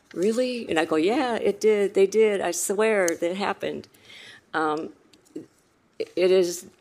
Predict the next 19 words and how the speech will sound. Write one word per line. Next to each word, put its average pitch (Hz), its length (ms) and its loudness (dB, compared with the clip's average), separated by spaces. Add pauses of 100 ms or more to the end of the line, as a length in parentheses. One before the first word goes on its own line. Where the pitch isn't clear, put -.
it, 175 240 0
I, 175 160 2
there's 185 240 0
no 202 160 0
really, 202 440 4 (220)
I, 185 200 -2
right 190 200 4
now 202 260 0
I'm 170 100 -4
kinda 185 280 -4
stunned 185 460 -4
at 151 220 -4
that - 260 -8 (220)
acknowledgement. 160 760 -4
And 156 180 -6
to 180 80 -6
hear 220 360 2
you 220 160 0
say, 190 480 0